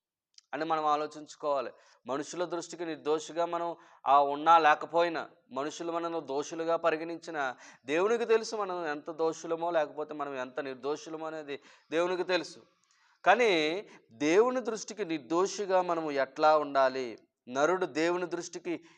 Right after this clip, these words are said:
ఎట్లు నిర్దోషియగును? ఎలాగా దోషాలు కప్పుకోగలడు? ఒక నరుడు దేవుని దృష్టిలో దోషము లేనివాడిగా, దోషారహితుడిగా ఎలా ఉండగలడు? వాడు ఆయనతో వాద్యమారగోరిన వల్ల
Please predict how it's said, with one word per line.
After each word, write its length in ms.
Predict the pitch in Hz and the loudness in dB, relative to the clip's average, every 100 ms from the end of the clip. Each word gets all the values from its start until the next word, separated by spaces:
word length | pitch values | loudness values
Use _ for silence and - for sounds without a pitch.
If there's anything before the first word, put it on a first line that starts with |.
| _ | _
ఎట్లు 340 | 135 - 185 | -6 -6 -4
నిర్దోషియగును? 1120 | 190 180 151 190 196 202 208 196 208 190 117 120 | -4 -4 0 0 0 0 -2 -2 -2 -4 -6 -6
ఎలాగా 640 | 131 156 185 202 185 123 | 2 4 4 4 2 2
దోషాలు 600 | 120 151 147 180 180 160 - _ - | -2 -4 -4 -6 -6 -8 -14 _ -4
కప్పుకోగలడు? 1000 | 156 170 190 196 196 196 185 120 - _ _ _ _ _ _ _ _ _ _ _ | -4 -2 0 2 0 0 -2 -4 -12 _ _ _ _ _ _ _ _ _ _ _
ఒక 140 | 131 151 | -6 -2
నరుడు 340 | 147 175 185 | 0 0 -2
దేవుని 380 | 139 160 180 180 | -4 -4 -4 -6
దృష్టిలో 500 | 175 170 180 185 - - _ | -12 -14 -4 -4 -4 -18 _
దోషము 440 | - 151 170 190 185 | 2 2 4 -2 -2
లేనివాడిగా, 680 | 180 185 185 185 180 185 180 | -2 -2 -2 -2 -2 -2 0
దోషారహితుడిగా 1040 | 147 151 170 180 180 170 175 180 190 170 - _ | 2 0 2 2 2 -4 -10 -4 -4 -4 -10 _
ఎలా 260 | 131 139 165 | 2 6 6
ఉండగలడు? 1000 | 180 185 185 190 190 202 175 113 - _ _ _ _ _ _ _ _ _ _ _ _ - | 6 2 4 4 4 2 2 -2 -10 _ _ _ _ _ _ _ _ _ _ _ _ 4
వాడు 380 | 147 190 190 160 | 6 8 6 4
ఆయనతో 600 | 139 160 185 196 208 180 | 6 4 2 -4 -2 4
వాద్యమారగోరిన 1080 | 147 156 139 175 185 190 190 185 190 190 | 4 4 -2 -4 -2 -2 -2 -4 -6 -6
వల్ల 320 | 190 190 185 | -6 -6 -4